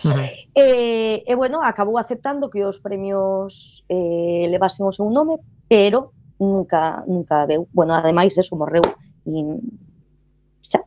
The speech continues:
Speaker 1: Ujú.
Speaker 2: Pero, pero non sei, non creo, non creo que tivese volto, eh, porque eu creo que eso, había unha, unha mezcla de medo, había unha mezcla de enfado,
Speaker 1: Sí.
Speaker 2: ah, e ademais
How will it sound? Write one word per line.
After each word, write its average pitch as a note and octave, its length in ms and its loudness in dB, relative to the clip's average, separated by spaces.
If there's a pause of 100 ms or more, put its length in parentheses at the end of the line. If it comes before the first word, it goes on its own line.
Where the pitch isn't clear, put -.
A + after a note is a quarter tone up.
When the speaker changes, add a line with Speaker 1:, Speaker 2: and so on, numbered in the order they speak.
(360)
Speaker 1:
Ujú. - 160 4 (640)
Speaker 2:
Pero, G3+ 480 4
pero A#3+ 240 0
non C4 160 -2
sei, A#3+ 160 -2
non D4+ 160 -2
creo, E4 240 0
non D#4 240 -4
creo E4 240 -2
que B3+ 560 0
tivese A#3+ 320 -4
volto, G3+ 320 -4
eh, C#4 80 4
porque C4 400 -6 (880)
eu C4 320 4
creo D4 160 -2
que C4+ 160 0
eso, B3 240 -4
había A#3+ 160 -2
unha, A#3+ 320 -2
unha A#3+ 160 -4
mezcla A3+ 560 -4
de A3 80 -2
medo, C#4 480 -2
había A#3 240 -2
unha A3 400 -4
mezcla G#3 560 0
de G3+ 320 -4
enfado, B3+ 640 2 (420)
Speaker 1:
Sí. - 240 2
Speaker 2:
ah, F#3+ 400 0 (400)
e A#3 80 6
ademais B3+ 400 2